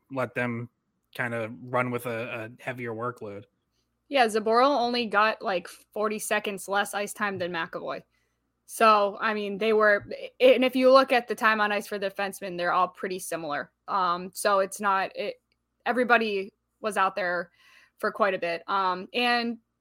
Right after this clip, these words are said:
Speaker 2: Zboril did get some penalty killing time. Obviously, he'd be expected to do that, especially when you're coming in for Forbort, <laughs> um, that you're gonna need to be able to kill penalties as well.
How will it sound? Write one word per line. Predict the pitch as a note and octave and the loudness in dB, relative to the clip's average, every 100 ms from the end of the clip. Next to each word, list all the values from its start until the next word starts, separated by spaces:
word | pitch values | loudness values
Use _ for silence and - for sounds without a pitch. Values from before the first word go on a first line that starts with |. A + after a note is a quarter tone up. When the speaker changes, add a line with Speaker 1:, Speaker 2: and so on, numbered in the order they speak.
| - | -8
Speaker 2:
Zboril | A#3 A3 A#3 A3+ | -4 0 2 2
did | A3+ G#3+ G3 | 0 -4 -2
get | G#3 - | -2 -2
some | G#3 G3 | -6 -4
penalty | G3+ G3+ - G3 | -6 -6 -8 -8
killing | G3 F#3+ F#3 | -6 -6 -4
time. | G3 F#3 F3+ F#3+ G#3 | 0 0 -2 -6 -12
Obviously, | - F#3 F#3 F#3 G3 F#3+ | -4 -4 -4 -6 -6 -6
he'd | F#3+ | -4
be | G3 | -4
expected | F#3 - F#3+ F#3 F#3 | -4 -2 -4 -4 -8
to | F#3+ | -6
do | F#3+ G3 | -4 0
that, | G3 | 2
especially | F#3+ - F#3+ F#3 G3+ G3 | 0 -2 -2 -2 -4 -4
when | F#3+ F#3+ | -4 -4
you're | F#3+ | -4
coming | - G#3 G3 | -2 0 -2
in | F#3+ G3 G3+ | -4 -6 -6
for | G3 F#3+ F#3 F#3 - _ _ _ | -2 2 2 0 -6 _ _ _
Forbort, | F#3 F#3 G3+ G#3 - B3+ | 0 2 2 0 -2 0
<laughs> | C#4+ - | 2 6
um, | C#4+ A#3 G#3+ G3 G3+ - - - | 6 6 2 -2 -10 -14 -4 0
that | G#3+ | 2
you're | A#3 | 2
gonna | A3 G#3+ | 2 0
need | G#3 G3+ | -2 -2
to | |
be | G3 | 0
able | F#3+ F3+ | 0 -2
to | F#3+ | -6
kill | F#3 F#3 | -4 -2
penalties | F#3 F#3 F3+ F#3 F#3 F3+ | -2 -2 -2 -6 -8 -8
as | F3+ | -6
well. | E3+ F3 | -4 -4